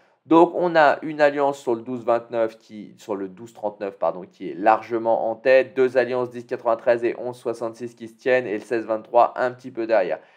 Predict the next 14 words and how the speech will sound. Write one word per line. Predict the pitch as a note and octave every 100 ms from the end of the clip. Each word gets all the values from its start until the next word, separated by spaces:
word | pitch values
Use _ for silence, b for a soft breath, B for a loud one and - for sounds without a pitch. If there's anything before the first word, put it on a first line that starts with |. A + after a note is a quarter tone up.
| b b
S'il | -
y |
avait | D#3+ E3+
des | E3+
équipes | D#3 D3+ E3 C#3+
et |
que | B2+
c'est | A#2
pas | B2 A2+
un |
free | A2+ A2+
for | A2 G#2
all, | C3 B2+
hein, | B2 A#2+